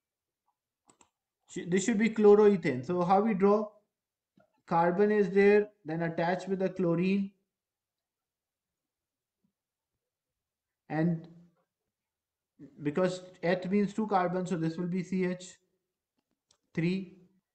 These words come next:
one H will be there, H.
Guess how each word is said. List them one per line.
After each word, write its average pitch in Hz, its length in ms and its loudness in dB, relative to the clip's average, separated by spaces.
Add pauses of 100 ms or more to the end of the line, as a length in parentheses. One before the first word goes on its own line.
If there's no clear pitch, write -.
(520)
one 151 260 -6
H 156 280 -8
will 170 160 -2
be 170 140 0
there, 165 340 2 (1400)
H. - 320 -10